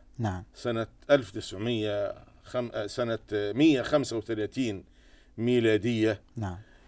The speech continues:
Speaker 2: لم يبقوا لهم من باقية،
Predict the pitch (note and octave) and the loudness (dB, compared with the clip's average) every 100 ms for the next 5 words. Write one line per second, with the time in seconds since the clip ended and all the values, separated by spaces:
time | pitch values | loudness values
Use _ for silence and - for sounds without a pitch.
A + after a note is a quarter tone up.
0 | - - A#3+ G3+ D3+ D#3+ A3+ - - D3 | -6 4 6 6 4 4 2 -2 4 6
1 | C#3 F3+ D#3 C3 C3 D#3 A#2+ A2 F#2 - | 8 8 6 2 4 4 2 -2 -4 -8
2 | G2 | -8